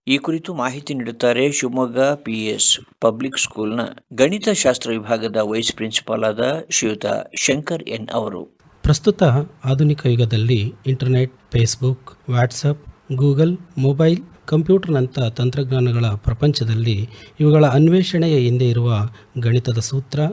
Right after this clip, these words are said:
Speaker 2: ಸಿದ್ಧಾಂತಗಳನ್ನು ನೀಡಿದ ಮಹಾನ್ ವ್ಯಕ್ತಿ ಯಾರು ಎಂದರೆ, ವಿಶ್ವದ ಅದ್ಭುತ ಗಣಿತ ಪ್ರತಿಭೆ ಶ್ರೀನಿವಾಸ್ ರಾಮಾನುಜನ್ ಅವರ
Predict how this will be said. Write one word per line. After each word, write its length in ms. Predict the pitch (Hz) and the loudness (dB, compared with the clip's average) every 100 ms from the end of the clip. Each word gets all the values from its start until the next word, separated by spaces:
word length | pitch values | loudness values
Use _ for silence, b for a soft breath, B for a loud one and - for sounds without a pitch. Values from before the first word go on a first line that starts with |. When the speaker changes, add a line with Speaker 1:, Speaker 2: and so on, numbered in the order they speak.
| - | -4
Speaker 2:
ಸಿದ್ಧಾಂತಗಳನ್ನು 1120 | - 123 120 143 139 139 131 123 123 147 156 B B - | -8 -4 0 0 0 0 0 2 2 0 0 B B 0
ನೀಡಿದ 240 | 151 165 | 4 6
ಮಹಾನ್ 500 | 160 123 127 160 180 | 6 6 4 4 4
ವ್ಯಕ್ತಿ 420 | 143 123 - 123 110 | 4 2 0 0 2
ಯಾರು 220 | 120 127 | 2 2
ಎಂದರೆ, 640 | 117 107 110 113 101 120 - - | 0 0 0 0 -2 -6 -12 -2
ವಿಶ್ವದ 540 | 147 151 - 180 175 | 0 2 2 4 6
ಅದ್ಭುತ 440 | 170 135 120 131 127 | 6 4 2 0 0
ಗಣಿತ 360 | 117 110 117 | 0 0 -2
ಪ್ರತಿಭೆ 580 | 117 110 101 110 117 110 B B | -4 -6 -6 -2 -2 -2 B B
ಶ್ರೀನಿವಾಸ್ 640 | - 139 131 131 127 - - | -2 2 4 4 2 -2 -6
ರಾಮಾನುಜನ್ 720 | 110 123 135 147 143 131 120 | 0 2 2 2 2 2 2
ಅವರ 220 | 104 110 | 2 0